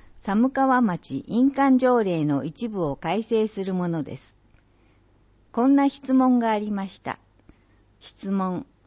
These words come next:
実際にコンビニエンスストアにおいてスマートフォンによる取得ができるようになるのはいつからか。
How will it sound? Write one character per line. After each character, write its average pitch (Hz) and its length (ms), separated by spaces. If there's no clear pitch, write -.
実 - 320
際 269 240
に 240 340
コ 233 160
ン 262 80
ビ 285 120
ニ 277 200
エ 269 100
ン 277 80
ス 254 180
ス - 100
ト 254 200
ア 214 100
に 175 180
お 160 120
い 151 80
て - 320
ス - 200
マ 254 220
ー - 20
ト 277 140
フ 247 140
ォ - 20
ン 202 120
に 170 100
よ 147 140
る 139 120
取 - 200
得 247 280
が 226 140
で 185 140
き 254 200
る 262 120
よ 185 180
う 160 40
に 147 140
な 175 140
る 202 100
の 139 160
は 127 160
い 214 140
つ - 160
か 160 140
ら 131 140
か。 - 220